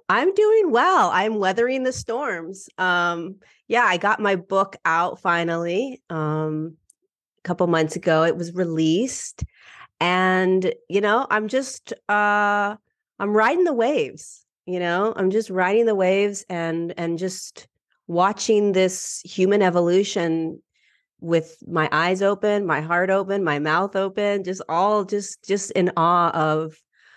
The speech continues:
of what we're going through and what, what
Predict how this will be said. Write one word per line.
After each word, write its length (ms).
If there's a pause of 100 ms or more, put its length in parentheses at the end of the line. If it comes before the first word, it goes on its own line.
(320)
of 180
what 180
we're 140
going 320
through 260
and 140
what, 280
what 360